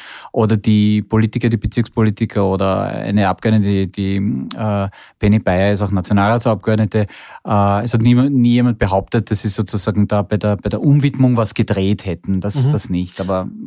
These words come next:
Speaker 2: Aber Nevrivi wird ja vorgeworfen, dass er seinen Grundstücksbesitz verschwiegen hätte, wie es zu dieser Umwidmung kam. Also, dass er, dass er persönliche Interessen hat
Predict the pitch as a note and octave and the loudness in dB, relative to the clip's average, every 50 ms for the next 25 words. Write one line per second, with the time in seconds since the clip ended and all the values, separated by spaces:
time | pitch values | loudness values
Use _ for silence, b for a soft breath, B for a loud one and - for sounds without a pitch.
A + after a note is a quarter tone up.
0 | - - G2+ - - - C3+ A#2+ C3+ B2 A#2 A2+ A2 A#2+ C#3+ D3 D3 C#3+ C3 C#3+ | -14 -14 -16 -12 -10 -8 -6 -2 -2 0 0 0 0 0 0 0 0 0 0 -2
1 | D3 C#3+ D3+ D3+ C#3 - - A2+ A2+ B2+ B2+ B2 C3 B2+ - D3 C3+ C3 C3+ C#3+ | -2 -2 -4 -4 -4 -4 -6 -6 -4 -2 -2 -2 -2 -4 -4 -6 -4 -4 -4 -4
2 | B2+ - C3 B2+ C3 B2+ C3 A#2 - - C3 C#3+ C#3 - - D3+ C#3+ - - - | -4 -4 -6 -4 -4 -4 -6 -6 -6 -6 -6 -6 -6 -8 -10 -12 -12 -12 -10 -10
3 | - C3+ - - C#3+ - - - D3+ C3 - - C3+ C3 A#2+ C#3 B2 A#2+ A#2 A2+ | -10 -8 -6 -6 -8 -8 -8 -8 -8 -8 -4 -4 -4 -2 -2 -2 -2 -2 -2 -4
4 | - - C3 B2+ B2 A#2+ A2+ B2 B2 A#2+ A2+ - - B2 A#2+ - C3+ - C#3 B2 | -4 -4 -4 -4 -4 -4 -4 -4 -6 -6 -6 -8 -8 -8 -8 -8 -10 -8 -6 -6
5 | A#2+ A2 G#2 G#2+ A#2 A2+ A2 - _ - A#2 A2 G#2+ - G#2+ G2 G#2 G#2 A#2 A2+ | -6 -6 -6 -6 -6 -6 -6 -8 _ -8 -6 -6 -6 -6 -8 -8 -6 -4 -4 -2
6 | A#2 A#2+ A#2+ A#2+ A2+ - B2+ A#2 - C3 B2 - - C3 A#2+ - - B2 A#2+ B2 | -2 -2 -2 -4 -4 -6 -6 -4 -4 -4 -6 -4 -4 -4 -4 -2 -2 -2 -2 -2
7 | B2+ A#2 - B2+ A#2 A2+ - A#2+ A2+ A2+ A2 - - B2+ A#2+ A2+ A2 A2 G#2+ A2 | -4 -4 -4 -6 -6 -4 -4 -4 -4 -4 -6 -8 -8 -10 -10 -8 -8 -8 -8 -8